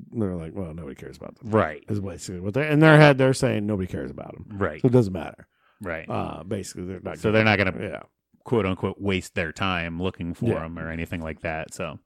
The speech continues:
Speaker 1: Yeah, which
Speaker 2: now,
Speaker 1: is
Speaker 2: if that person
Speaker 1: crazy.
Speaker 2: had money, then they would be like, "Oh,
Speaker 1: Yeah.
Speaker 2: yeah, sure. We'll go look for him."
Speaker 1: Until, until the right person comes along and they're like, "Wait, no,
Speaker 2: Yeah.
Speaker 1: we have a serial killer. You guys, what the fuck are you doing?"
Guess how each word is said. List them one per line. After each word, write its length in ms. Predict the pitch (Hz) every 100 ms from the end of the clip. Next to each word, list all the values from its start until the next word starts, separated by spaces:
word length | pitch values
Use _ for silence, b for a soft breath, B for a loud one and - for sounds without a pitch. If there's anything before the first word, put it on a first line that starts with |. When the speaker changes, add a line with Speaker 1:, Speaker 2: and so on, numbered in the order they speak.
| b b
Speaker 1:
Yeah, 220 | 131 76
which 160 | 90
Speaker 2:
now, 140 | 131 117
Speaker 1:
is 0 |
Speaker 2:
if 60 | 120
that 80 | 165
person 200 | 127 117
Speaker 1:
crazy. 80 | 107
Speaker 2:
had 100 | 92
money, 500 | 110 214 101 107 - _ _ -
then 240 | 117 92
they 160 | 90 92
would 140 | 90
be 120 | 92 87
like, 180 | 87 139
"Oh, 80 |
Speaker 1:
Yeah. 60 | 95
Speaker 2:
yeah, 120 | 104
sure. 260 | - - - _ _ _ _ _
We'll 140 | 95 104
go 140 | 78
look 180 | 73 73
for 160 | 101 85
him." 140 | 87 _ _ -
Speaker 1:
Until, 420 | 123 123 117 107
until 300 | 113 - 156
the 80 | 127
right 180 | 117 98
person 240 | 110 -
comes 160 | 107 92
along 220 | 95 92
and 60 | 85
they're 100 | 85
like, 160 | 78 -
"Wait, 240 | 104 78
no, 140 | 104
Speaker 2:
Yeah. 140 | 80 -
Speaker 1:
we 140 | 117 123
have 180 | 98
a 60 | 135
serial 380 | - 143 113 -
killer. 340 | - 90 90
You 240 | 90 87 127
guys, 340 | 98 71 -
what 140 | 113
the 100 | 139 -
fuck 180 | - -
are 40 | -
you 80 |
doing?" 260 | 101 139 139